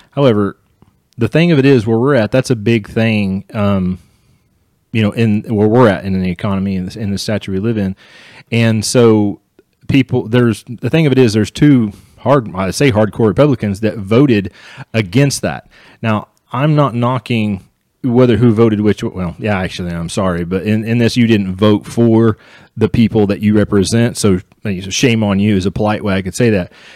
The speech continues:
However, because when these things come up, they, it's a small, subtle way, even though it might have been those two things, it's a small, subtle way that they're voting against women's rights. And I'm gonna tell you why, because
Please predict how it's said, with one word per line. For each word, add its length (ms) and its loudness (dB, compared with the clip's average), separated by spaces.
However, 460 2
because 1000 -4
when 560 -4
these 220 0
things 260 -4
come 220 -2
up, 140 -4
they, 720 -2
it's 200 -2
a 80 0
small, 440 0
subtle 380 0
way, 140 2
even 240 0
though 100 0
it 60 -6
might 160 -2
have 80 0
been 140 0
those 160 -2
two 180 0
things, 340 -6
it's 140 -8
a 60 -6
small, 340 0
subtle 360 0
way 360 0
that 200 0
they're 140 2
voting 440 2
against 560 -2
women's 300 -2
rights. 420 -6
And 380 0
I'm 140 -2
gonna 120 0
tell 160 0
you 120 2
why, 180 -2
because 640 0